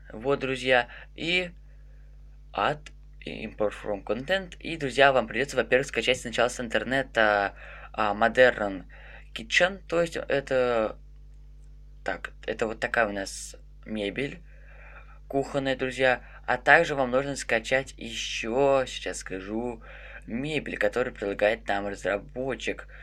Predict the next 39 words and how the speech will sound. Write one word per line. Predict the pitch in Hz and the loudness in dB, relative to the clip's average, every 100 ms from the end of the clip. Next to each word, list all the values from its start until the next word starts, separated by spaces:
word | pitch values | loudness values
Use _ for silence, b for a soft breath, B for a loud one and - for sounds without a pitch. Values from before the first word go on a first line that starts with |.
| B B | B B
Собственно, | 185 180 | -6 -4
все | 147 165 | 0 0
это | 147 | 2
можно | 131 123 | 0 0
скачать | 117 120 110 | 0 0 0
в | |
самом | 113 110 | 0 -2
Survival | 110 120 120 120 | -4 -4 -4 -4
Craft, | 147 170 180 - 151 139 B B B | 0 2 0 2 2 2 B B B
и | - 143 | -4 -4
все, | - 139 | 0 0
друзья, | 131 127 | 4 6
будет | 107 101 117 117 | 6 2 2 4
работать | 98 101 110 113 | 4 4 2 0
без | 104 - | -6 2
багов. | 107 104 101 | 4 4 4
Вот, | 113 107 | 0 0
Cabin | - 135 147 143 135 b - | 0 2 2 -2 -6 b -8
Furniture. | 113 104 107 - 117 92 92 | -4 -2 -4 -4 -4 -2 0
Вот, | 135 107 | 0 0
друзья, | 104 101 - B B | 0 -4 -4 B B
берете | 160 214 175 | 2 2 2
любую | 151 147 139 | 0 0 2
вещь, | 156 190 | 2 2
совершенно | - 117 - 147 | 0 0 0 0
любую, | 127 113 135 160 | 0 0 -2 2
которая | 113 104 104 | 4 6 6
вам | 107 - | 4 4
просто | 107 120 110 | 2 2 0
понравится, | 101 98 117 139 127 | 0 2 6 6 4
и | 98 | 0
кого | 101 | 0
вы | 104 104 | 0 0
захотите | 110 107 110 107 | -2 -4 -6 -6
взять. | 101 147 180 - B B | 2 6 6 4 B B
К | B | B
примеру, | 117 120 120 107 | 0 4 6 6
я | 101 | 6
возьму | 104 107 113 107 | 6 2 0 0